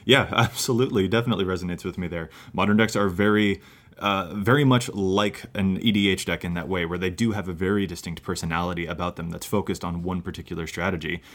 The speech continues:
And that is certainly the case with E D H decks, too. We're gonna move on now to some more competitive formats here. Our next one up is Legacy, and this might be where Dana and I drop out of the conversation a little bit because we have way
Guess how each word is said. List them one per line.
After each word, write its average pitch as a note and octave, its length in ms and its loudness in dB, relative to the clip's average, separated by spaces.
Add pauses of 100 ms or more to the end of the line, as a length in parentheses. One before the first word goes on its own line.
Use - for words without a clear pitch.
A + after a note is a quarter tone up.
(140)
And F2 140 -2
that G2 220 -2
is G2 340 -2
certainly F#2+ 320 0
the G2 80 2
case G#2 200 2
with G2 120 -2
E G2+ 60 2
D G#2 160 4
H G#2+ 180 -2
decks, G#2 220 -2
too. C#3 280 0 (680)
We're D3 220 8
gonna A3+ 180 2
move G3 320 4
on F3 240 4
now F3+ 160 2
to E3 300 -2
some C3 200 0
more A#2+ 340 6
competitive A#2+ 680 4 (100)
formats B2 640 2
here. E3 500 4 (140)
Our C3 140 6
next E3+ 240 -2
one F3+ 200 4
up D3+ 280 0
is C3+ 240 6 (100)
Legacy, A#2 640 4
and A#2 240 4
this E3 220 4
might E3 560 6
be C#3 160 6
where A#2 240 8
Dana G#2 240 4
and F#2+ 100 2
I F#2+ 80 0
drop F#2 240 0
out F2+ 100 0
of F2+ 80 -4
the F2+ 60 -12
conversation F#2 480 -2
a - 20 0
little G4 160 0 (120)
bit G4 100 -2
because A2 340 2
we B3+ 180 6
have - 200 6
way - 140 6